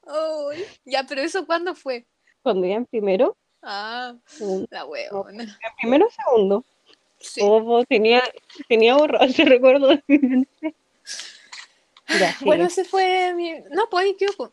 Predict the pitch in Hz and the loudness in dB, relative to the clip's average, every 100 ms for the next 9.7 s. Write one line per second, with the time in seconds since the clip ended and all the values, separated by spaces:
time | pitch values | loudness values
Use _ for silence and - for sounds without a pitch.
0 | - 359 311 226 - 247 233 233 320 294 | -4 -2 -4 -10 -10 -6 -4 -4 -8 -10
1 | 240 294 359 285 254 254 247 - 240 254 | -12 -8 -6 -6 -10 -12 -12 -12 -12 -14
2 | _ - 285 302 302 294 - 240 240 233 | _ -14 -12 -8 -6 -6 -8 -12 -12 -10
3 | 233 240 240 262 277 240 240 247 233 220 | -4 -4 -4 -8 -12 -12 -14 -12 -12 -12
4 | 233 - 190 196 208 _ _ _ _ _ | -14 -14 -14 -14 -18 _ _ _ _ _
5 | _ 277 - _ _ _ _ _ - 226 | _ -16 -16 _ _ _ _ _ -6 -2
6 | 220 220 214 240 - 269 294 302 311 - | 0 -2 -4 -6 -4 -2 -2 -4 -10 -10
7 | - 208 240 233 214 226 226 220 214 196 | -8 -6 -8 -12 -14 -14 -14 -14 -12 -12
8 | 202 214 214 208 208 208 202 202 208 214 | -14 -16 -16 -16 -14 -14 -14 -16 -16 -16
9 | 220 208 214 208 196 - 233 | -16 -14 -14 -14 -18 -18 -20